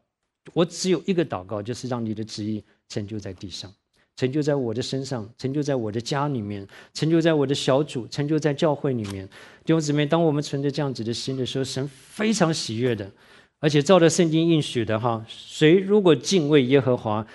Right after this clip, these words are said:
耶和华必指示他当选择的道路。”所以今天这，这关键在于说，我们到底把神放在什么地位？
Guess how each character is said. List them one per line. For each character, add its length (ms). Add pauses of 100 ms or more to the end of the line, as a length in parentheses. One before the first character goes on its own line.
(140)
耶 160
和 120
华 200 (180)
必 160
指 300
示 360 (220)
他 180 (100)
当 180
选 200
择 140
的 120
道 200
路。” 160 (640)
所 80
以 0
今 180
天 80
这， 140
这 140
关 200
键 140
在 160
于 100
说， 160
我 80
们 120
到 120
底 120
把 120
神 300
放 180
在 120
什 160
么 140
地 180
位？ 200